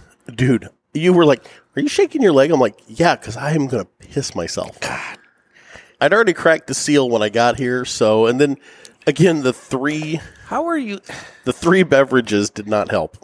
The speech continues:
Speaker 2: You're like a woman. <laughs> I mean,
Speaker 1: I have the bladder the size of a walnut.
Speaker 2: Obviously. You may wanna get that looked at.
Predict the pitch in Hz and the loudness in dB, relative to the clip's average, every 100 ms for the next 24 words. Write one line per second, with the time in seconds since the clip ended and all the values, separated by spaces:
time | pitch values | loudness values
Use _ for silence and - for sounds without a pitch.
0 | - 180 214 254 139 127 226 139 80 _ | -14 -10 -8 -8 -10 -10 -8 -8 -12 _
1 | _ _ _ _ _ - - 494 480 - | _ _ _ _ _ -10 -8 -8 -14 -20
2 | - - 190 202 208 180 226 190 123 123 | -20 -8 -8 -6 -6 -2 0 0 2 2
3 | 147 123 113 120 120 104 90 98 104 110 | 2 0 0 0 0 -2 -4 0 0 2
4 | - 160 214 135 110 - 98 101 95 - | 2 0 2 2 2 0 -2 -2 -4 -10
5 | - - 101 107 120 120 120 123 165 147 | -20 -20 -20 -18 -18 -16 -10 -6 -2 0
6 | 113 110 98 67 - 82 71 | 0 0 0 -2 -2 -2 -2